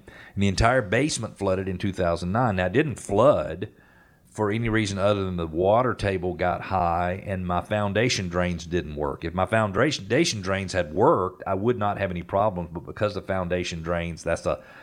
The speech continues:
pipe that's sort of underneath and beside the foundation meant to drain off the water.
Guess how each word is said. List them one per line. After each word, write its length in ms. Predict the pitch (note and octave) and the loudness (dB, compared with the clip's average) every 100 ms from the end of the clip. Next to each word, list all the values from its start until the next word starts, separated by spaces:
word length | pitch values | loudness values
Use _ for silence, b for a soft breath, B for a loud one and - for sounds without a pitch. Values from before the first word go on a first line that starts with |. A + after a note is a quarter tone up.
| B - | B 0
pipe 320 | A2 A2 - | 0 0 -4
that's 140 | E2+ | -6
sort 240 | - F#2+ E2+ | -2 -2 -2
of 140 | D2+ - | -4 -4
underneath 480 | G2+ F#2 F2+ F#2 | -2 -2 -2 -4
and 100 | F2 | -4
beside 340 | E2 - F2+ F2 | -4 0 0 0
the 60 | |
foundation 580 | E2 F2+ E2+ F#2 G2+ F#2 | -4 -4 -2 -2 -2 -2
meant 180 | F2 F2 | -2 -4
to 40 | |
drain 240 | D2 F2 F2 | -4 -2 0
off 160 | E2 | -2
the 60 | - | -2
water. 420 | E2 A2 B2 A2+ | 2 4 2 -2